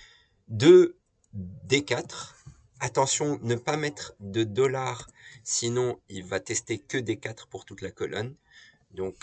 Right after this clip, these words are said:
bien sûr, euh, vu que quand on met pas de dollars, eh bien, c-, quand on va appliquer la mise en forme en dessous, eh bien, elle va s'appliquer avec l'adresse d'en dessous, donc attention aux dollars. Et on lui demande que ce soit supérieur à cinq. Donc, euh,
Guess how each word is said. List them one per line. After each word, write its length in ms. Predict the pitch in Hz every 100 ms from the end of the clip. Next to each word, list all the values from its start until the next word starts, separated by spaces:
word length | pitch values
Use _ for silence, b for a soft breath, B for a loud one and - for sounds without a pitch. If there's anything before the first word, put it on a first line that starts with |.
| -
bien 220 | 92 95
sûr, 500 | 98 - 107 101 - _ - -
euh, 360 | 101 95 95 92
vu 220 | 101 107
que 260 | - 110 - - - - -
quand 260 | - 110 -
on 80 | 98
met 160 | 98
pas 160 | - 131
de 80 | 107
dollars, 320 | 113 117 95
eh 40 | 90
bien, 220 | 95 -
c-, 180 | - - -
quand 240 | - 101 113
on 140 | 101
va 200 | 98 98
appliquer 380 | 120 117 117 123
la 80 | 110
mise 200 | 107 107
en 60 | 104
forme 220 | 98 98
en 80 | 104
dessous, 340 | - 117 104 -
eh 80 |
bien, 200 | 87 87
elle 40 | 90
va 80 | 90
s'appliquer 480 | 95 - 98 107 90
avec 260 | 87 -
l'adresse 380 | 101 104 107 98
d'en 140 | 95
dessous, 300 | 87 - 101
donc 200 | 110 80
attention 380 | - 101 95 -
aux 80 | -
dollars. 420 | 82 82 139 - B B B B B - _ _
Et 260 | 139 165 - _ _ _ _ _ -
on 60 |
lui 120 | 101
demande 260 | 104 131 160
que 100 | 117
ce 100 | 107
soit 160 | - 151
supérieur 440 | 170 151 139 127
à 80 | 123
cinq. 380 | - 80 - - b b b b 92
Donc, 300 | 92 95 95
euh, 480 | 92 82 71 69